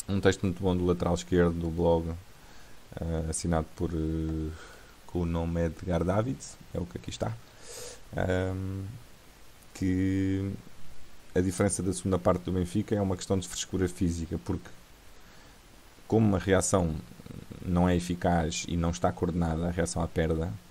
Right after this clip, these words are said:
ehm, há uma desorganização enorme neste, neste importante, eh, eh, parâmetro do jogo. O que se vê nos primeiros meio, hum, trinta minutos são corridas desenfreadas, principalmente do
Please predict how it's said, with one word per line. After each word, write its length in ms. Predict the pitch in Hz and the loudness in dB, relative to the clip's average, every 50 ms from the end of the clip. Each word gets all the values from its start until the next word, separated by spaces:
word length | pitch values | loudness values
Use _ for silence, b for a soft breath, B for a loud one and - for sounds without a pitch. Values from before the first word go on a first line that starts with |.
| B B B B B B B B B B B B - - | B B B B B B B B B B B B -10 -6
ehm, 840 | - 80 80 82 82 82 82 82 82 85 85 85 85 85 85 87 90 90 - - - - - - - - - - - | -2 0 0 2 2 2 0 0 0 0 0 -2 -2 -2 -2 -4 -4 -6 -10 -14 -20 -20 -20 -20 -20 -20 -14 -8 -4
há 80 | - | 0
uma 160 | 87 87 87 | 2 2 2
desorganização 580 | 85 87 90 87 92 90 90 87 85 - 92 87 | 2 4 4 4 6 6 4 4 4 4 4 4
enorme 440 | 87 87 90 90 87 87 87 82 80 | 6 6 6 6 6 4 4 2 0
neste, 540 | 82 85 82 - - - - - - - - | 0 -2 -2 -4 -6 -12 -14 -14 -8 -4 -2
neste 400 | 87 82 78 - - - - 85 82 80 80 82 - - - - - - - - - | -2 -2 -2 -4 -8 -8 -6 -4 -4 -4 -4 -4 -6 -6 -8 -10 -10 -12 -12 -8 -6
importante, 720 | 87 85 85 87 85 - - 90 85 82 - - - - | -4 -4 -2 -2 -4 0 2 2 2 2 -2 -8 -12 -10
eh, 480 | - - - - - - - - 87 82 | -8 -6 -4 -4 -6 -6 -6 -4 -4 -4
eh, 40 | 80 - | -4 -2
parâmetro 400 | - 82 87 85 76 - - 87 | 0 2 2 2 2 0 -4 -2
do 120 | 85 90 | 0 0
jogo. 420 | 90 87 87 87 85 85 82 87 92 113 117 B B B B B B B B B B B B - - - - - - - - - | 2 2 2 2 2 2 0 -2 -4 -4 -8 B B B B B B B B B B B B -20 -20 -20 -20 -20 -20 -14 -4 0
O 100 | 101 101 | 2 2
que 80 | 95 - | 2 2
se 120 | - - | 0 4
vê 140 | 98 104 104 | 6 6 6
nos 120 | 95 87 | 6 4
primeiros 300 | 87 - 95 90 92 90 | 2 2 2 2 2 2
meio, 400 | 87 95 95 95 95 98 - - | 2 2 4 4 6 6 4 4
hum, 360 | - 95 95 95 95 92 92 87 | 2 0 0 0 0 0 0 2
trinta 200 | - 104 104 101 | 2 2 2 2
minutos 280 | 101 101 98 117 117 117 | 2 2 4 2 2 2
são 100 | - 117 | 0 0
corridas 420 | 113 - - - 110 101 92 90 | 0 0 2 2 4 4 4 2
desenfreadas, 840 | 85 82 90 92 87 - - 98 104 98 95 87 82 76 - - - - - | 0 0 0 0 0 2 4 6 6 6 6 4 4 0 -2 -6 -8 -4 -2
principalmente 480 | 85 85 - - 90 87 85 82 80 | -2 -2 -2 -2 0 0 2 0 0
do 120 | - - | -2 -4